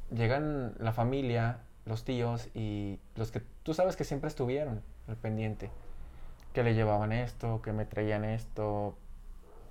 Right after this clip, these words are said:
o sea, muchas, muchas situaciones buenas, pero ya con el alivio, sabiendo que todo estaba bien. Yo me vine a enterar después, por medio de él, que, que fue muy difícil. Los doctores le comentaron a él, "¿Sabes qué, Lalo? Pues por poquito tu riñón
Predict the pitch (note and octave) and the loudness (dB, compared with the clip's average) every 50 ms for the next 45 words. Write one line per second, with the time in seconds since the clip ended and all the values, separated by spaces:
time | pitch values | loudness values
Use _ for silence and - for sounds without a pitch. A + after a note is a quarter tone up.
0 | - - - - - A#2+ A2+ A#2 A2 G#2+ G#2 - - - - - - - - A#2 | -16 -14 -10 -6 -4 0 2 2 2 2 0 -2 -8 -16 -16 -16 -10 -4 -2 0
1 | A2+ A#2+ C#3+ D3+ - - C3 B2 A#2 - C#3 - D#3 - - A#2+ B2+ - B2+ C3+ | 2 2 2 0 0 0 -2 -2 -2 -2 -2 -4 -4 -4 -2 -2 -2 -2 -2 -2
2 | C3 A#2+ A#2 A#2+ A#2+ A#2+ C3+ D3+ - - - - - - - - - A#2+ A#2 A#2 | -2 0 0 2 2 0 -2 -4 -6 -10 -16 -18 -18 -18 -10 2 4 6 6 8
3 | A2 A2 - C#3 C#3+ C#3 A#2+ A2+ A2 A2+ C3 C#3 C#3 A#2 G#2+ - - - - - | 6 6 6 4 4 4 4 4 4 4 4 4 2 2 0 -2 -4 -8 -12 -14
4 | - - - G#2+ G#2+ G#2+ A2 A#2 B2 A#2 A2+ A2 - G#2+ A2+ A2+ - - A2 G#2+ | -10 -6 -4 -2 -2 0 0 -2 -2 -2 -4 -4 -4 -4 -4 -4 -2 0 0 0
5 | G#2 G#2 G#2+ G#2+ G#2 G#2+ - - - - - - - - B2 B2 B2+ C#3 D3+ D3+ | 0 0 0 0 -2 -2 -4 -8 -14 -16 -16 -14 -8 -2 0 2 2 2 2 2
6 | D#3 D#3+ E3 E3 D#3 D#3 D3+ C#3 C#3+ C#3 C#3+ D3 - - - C#3 C#3 C#3 C3+ - | 2 2 2 2 0 2 4 4 4 4 2 0 -4 -4 0 2 2 2 2 0
7 | - - - A#2+ A2 A2+ A#2 A#2+ B2+ C3 C3+ C3+ C3+ C3+ - - - - - - | -6 -4 -2 0 2 2 2 2 2 2 2 2 2 0 -2 -4 -8 -10 -10 -12
8 | - - A2+ A2 G2+ F#2+ F#2+ - - - G#2 G2+ - - G2+ G2+ G#2 G#2+ G#2+ G#2 | -8 -4 -4 -2 -2 -2 -4 -6 -6 -6 -6 -6 -4 -4 -4 -2 0 0 0 0
9 | G#2 A2 A2 - G2+ G#2+ A2 - - B2 A#2 A#2 - - - - - A2+ A2 G#2 | -2 -4 -4 -4 -6 -8 -6 -8 -8 -10 -10 -10 -12 -16 -16 -10 -6 -4 -2 -2
10 | G#2+ G#2 - A#2 A2 A#2+ B2 B2 A#2+ A#2+ A2 G#2+ G#2 G2 A#2 A2 A2 A2 G#2+ G#2+ | -2 -4 -4 -2 -2 0 0 -2 -2 -2 -2 -2 -2 -2 -2 -2 -2 -2 -4 -4
11 | - A#2 A#2+ A#2+ - - B2+ B2+ B2+ B2+ B2+ C3 C3 B2+ - - - - - - | -4 -6 -6 -6 -8 -8 -6 -6 -4 -4 -6 -6 -6 -10 -14 -16 -18 -16 -14 -12
12 | A2 - - - A#2 G#2+ - - F#2+ - - G2 - - - - A#2+ A2+ A2 G#2+ | -12 -12 -10 -10 -10 -10 -10 -10 -10 -10 -10 -10 -10 -12 -12 -10 -6 -6 -4 -4
13 | G2+ G2+ G#2 G#2+ A2+ B2 B2 A#2 | -4 -4 -4 -4 -4 -4 -6 -8